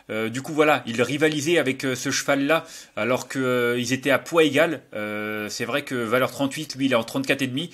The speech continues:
Franchement, hein, ça fait trois kilos et demi de différence par rapport à, à la valeur qu'il a actuellement.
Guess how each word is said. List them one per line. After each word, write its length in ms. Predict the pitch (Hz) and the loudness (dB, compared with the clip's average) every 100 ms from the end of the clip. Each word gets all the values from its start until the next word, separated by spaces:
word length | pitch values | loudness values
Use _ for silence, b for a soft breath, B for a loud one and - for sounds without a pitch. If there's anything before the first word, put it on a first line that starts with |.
| B B | B B
Franchement, 460 | - 143 - 160 | -6 -4 -4 -4
hein, 80 | 160 | -4
ça 140 | - 110 | -6 -8
fait 120 | 117 | -8
trois 220 | - 160 | -2 0
kilos 220 | 160 151 | 2 0
et 20 | |
demi 160 | 139 147 | -2 -6
de 80 | 123 | -8
différence 440 | 143 151 147 151 | -6 -2 -2 -2
par 140 | - 113 | -2 0
rapport 340 | - 143 - B B B | 0 -2 -4 B B B
à, 240 | 110 113 113 | -2 0 0
à 180 | - | 0
la 120 | 127 123 | 2 2
valeur 300 | 135 135 135 | 2 2 0
qu'il 160 | 131 | 2
a 40 | 127 | 2
actuellement. 540 | 127 147 131 131 | 2 0 0 0